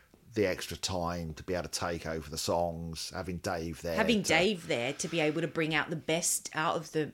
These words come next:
Speaker 1: Yeah.
Speaker 2: recorded music.
Speaker 1: But also having someone there who gets Marillion, but also
Speaker 2: Yeah.
Speaker 1: can,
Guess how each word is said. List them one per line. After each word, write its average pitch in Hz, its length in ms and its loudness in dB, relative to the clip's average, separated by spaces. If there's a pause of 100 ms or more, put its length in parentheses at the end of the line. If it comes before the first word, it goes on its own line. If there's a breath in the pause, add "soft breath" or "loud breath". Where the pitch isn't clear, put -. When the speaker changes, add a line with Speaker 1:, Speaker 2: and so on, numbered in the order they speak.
Speaker 1:
Yeah. 123 200 6
Speaker 2:
recorded 143 500 0
music. 139 500 -4
Speaker 1:
But 220 100 12
also 196 240 12
having 143 240 8
someone 127 240 6
there 120 120 10
who 120 120 4
gets 113 440 6
Marillion, 80 540 -2
but 117 80 2
also 123 440 10
Speaker 2:
Yeah. 117 40 4 (100)
Speaker 1:
can, 135 280 0